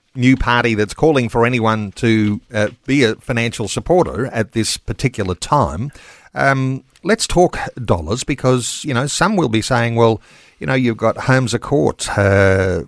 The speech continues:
financing the Teals. Uh, you've got Clive Palmer, who was prepared to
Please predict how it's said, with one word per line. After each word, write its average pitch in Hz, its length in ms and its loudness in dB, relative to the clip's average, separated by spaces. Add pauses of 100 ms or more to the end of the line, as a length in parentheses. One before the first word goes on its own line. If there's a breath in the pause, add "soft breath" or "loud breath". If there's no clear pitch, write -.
(120)
financing 117 1000 0
the 107 120 -4
Teals. - 840 -2
Uh, 98 320 2
you've 104 180 -2
got 113 140 0
Clive 170 380 -2
Palmer, 208 460 -2
who 123 180 2
was 120 320 2 (400 soft breath)
prepared 190 460 0
to 107 440 0